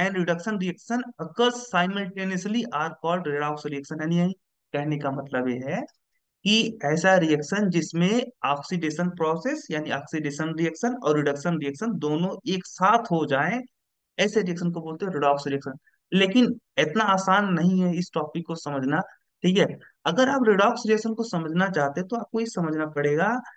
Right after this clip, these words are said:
कि देखो यहाँ पे आपको पता है कि मैंने क्या बोला, कि ऐसा reaction जिसमें oxidation reaction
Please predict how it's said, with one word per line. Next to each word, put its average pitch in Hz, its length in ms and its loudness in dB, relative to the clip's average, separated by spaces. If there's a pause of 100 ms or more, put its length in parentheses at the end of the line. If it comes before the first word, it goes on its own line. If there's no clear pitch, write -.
(220)
कि 208 100 0
देखो 196 220 4
यहाँ 180 320 2 (100)
पे 247 120 2
आपको 190 340 -4
पता 190 300 0
है 147 200 -4
कि 180 60 -4
मैंने 180 280 0
क्या 196 180 -4
बोला, 151 320 -4
कि - 640 -12
ऐसा 175 300 4
reaction 196 380 0
जिसमें 180 260 -2
oxidation 175 760 -2
reaction 208 420 -2